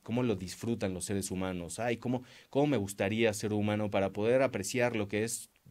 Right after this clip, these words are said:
eh, saber lo, lo que sabe un café, para poder saber,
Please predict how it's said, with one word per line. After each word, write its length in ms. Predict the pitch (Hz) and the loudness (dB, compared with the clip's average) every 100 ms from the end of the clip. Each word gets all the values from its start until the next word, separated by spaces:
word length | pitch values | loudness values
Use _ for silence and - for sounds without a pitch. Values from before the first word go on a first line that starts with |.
| - 101 - - - | -18 -18 -18 -20 -10
eh, 240 | 90 87 87 | -6 -4 -2
saber 460 | 107 104 120 110 | 0 2 2 0
lo, 180 | 113 101 - 80 | -2 -2 -4 -2
lo 160 | 98 | -2
que 80 | 98 | -2
sabe 200 | 101 117 | -2 0
un 120 | 117 | 0
café, 520 | 104 90 - 110 90 - - - | -2 -6 0 2 2 -4 -18 -12
para 300 | - 95 95 | 0 4 4
poder 200 | 95 110 120 | 4 0 2
saber, 320 | 120 113 | 2 2